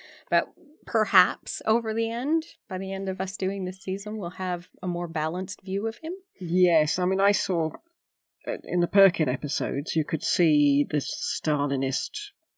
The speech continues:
Speaker 2: bit creeping in with, with
Speaker 1: Yeah.
Speaker 2: his extension of the treason, um, you know, what you could be done for treason for, and they just got bigger and bigger.
Speaker 1: Yeah, and kicking out the Flemish.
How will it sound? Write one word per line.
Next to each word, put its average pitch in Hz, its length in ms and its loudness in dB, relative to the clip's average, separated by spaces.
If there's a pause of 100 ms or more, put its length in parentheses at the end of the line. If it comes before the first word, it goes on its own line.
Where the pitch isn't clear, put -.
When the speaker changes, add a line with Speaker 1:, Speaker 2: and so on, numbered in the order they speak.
Speaker 2:
bit 135 180 0 (160)
creeping 156 460 2
in 143 340 4 (320)
with, - 180 0
with 196 80 -4
Speaker 1:
Yeah. 180 380 2
Speaker 2:
his 185 160 4
extension 165 680 2
of 151 140 -6 (100)
the 151 420 -4 (140)
treason, 143 560 0 (500)
um, 135 420 -4 (220)
you 147 180 -4
know, - 60 -6
what 147 180 -2
you 147 80 -2
could - 140 -8
be 151 100 -2
done 151 180 0
for 151 100 -8
treason 135 540 -4
for, 131 300 -6 (460)
and 147 200 0
they 127 120 -2
just 151 200 -2
got - 220 -6
bigger 143 260 0
and 139 120 -2
bigger. 170 360 4 (680)
Speaker 1:
Yeah, 214 300 4
and 240 200 4
kicking 254 300 0
out 233 140 2
the 214 80 -4
Flemish. - 920 -2